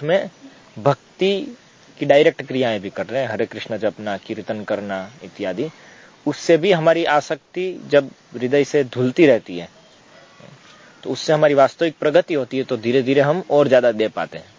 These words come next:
और ज्यादा दे पाते हैं, और ज्यादा दे पाते हैं। समझे?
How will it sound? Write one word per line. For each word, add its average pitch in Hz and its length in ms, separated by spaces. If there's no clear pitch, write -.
और 113 180
ज्यादा 98 220
दे 85 160
पाते 80 260
हैं, - 120
और 104 160
ज्यादा 92 220
दे 82 240
पाते 80 200
हैं। 92 100
समझे? 196 240